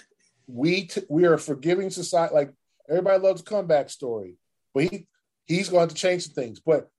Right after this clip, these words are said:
do, do I think he was? It might have been a last ditch effort to save his family. Yes. Um, or do I think he wanted to be?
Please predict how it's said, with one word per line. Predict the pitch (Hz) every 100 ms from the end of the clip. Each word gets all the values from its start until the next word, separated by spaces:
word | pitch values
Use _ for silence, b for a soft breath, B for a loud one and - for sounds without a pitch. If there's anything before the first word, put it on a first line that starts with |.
| _
do, | - 160 147
do | 160
I | 151
think | 147 202 196 -
he | 180
was? | 170 - _
It | 160 151
might | 160 170
have |
been | 165
a | 139
last | 147 151 165 -
ditch | 151 156 - _
effort | - 151 151
to | 135
save | - 156 143
his | 151 -
family. | 160 160 160 165 165 160 _ _ _ _ _ _
Yes. | 135 151 123 98 - - _ - _ _ _ _ -
Um, | 143 135 131 123 117 107 _ _ _ _ _ _ -
or | 147 151 139 135
do | 147
I | 151
think | 147 180 175 165 _ 139 139 _ _ _ _ -
he | 165
wanted | 160 165
to |
be? | 160